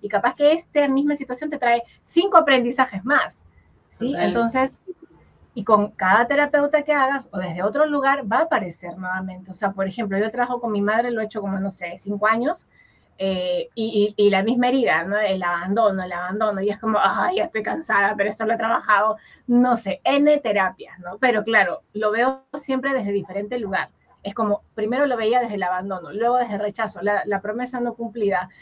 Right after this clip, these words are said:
Speaker 1: la niña que no expresó, eh, ¿me entiendes? Entonces son como que un montón de cosas que, que, claro, en una sola terapia no la ves porque es tanta
Speaker 2: Totalmente,
Speaker 1: información,
Speaker 2: claro.
Speaker 1: tanto dolor, tanta emoción, que no podría sostenerlo. Entonces hay que verlo por parte. Pero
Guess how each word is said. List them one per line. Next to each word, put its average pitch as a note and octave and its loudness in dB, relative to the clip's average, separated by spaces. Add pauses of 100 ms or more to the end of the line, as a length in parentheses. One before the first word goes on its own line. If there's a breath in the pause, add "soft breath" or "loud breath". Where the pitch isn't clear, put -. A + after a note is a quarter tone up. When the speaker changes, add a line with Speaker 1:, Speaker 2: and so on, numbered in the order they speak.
(180 loud breath)
Speaker 1:
la A3+ 2
niña C4 2
que A#3+ -4
no A#3+ -2
expresó, G3+ -6 (240 soft breath)
eh, A3 4
¿me G#3+ 0
entiendes? B3 2
Entonces D#4 -2
son E4 2
como D#4+ 8
que A3+ -4
un C#4+ -2
montón G4+ -2 (480)
de A#4+ -4
cosas A4+ -4 (100)
que, B3 -2
que, G#3 -8
claro, A3 0
en G3 -4
una C4+ -2
sola B3+ -4
terapia A3+ -4
no A#3 -6
la G#3 0
ves A3 -2
porque G3+ -12
es F#3+ -12 (200)
tanta C4+ 0
Speaker 2:
Totalmente, - -
Speaker 1:
información, B3+ -2 (380)
Speaker 2:
claro. A#3+ 6
Speaker 1:
tanto C4 0
dolor, A#3 0
tanta C4+ -2
emoción, B3+ -6 (440)
que G3 -4
no G#3+ -2
podría C#4+ 0
sostenerlo. G3 -8
Entonces G3+ -12
hay G#3 -4
que G#3+ -2
verlo A3 2
por G#3 -4
parte. G#3 -4 (260)
Pero B3+ 0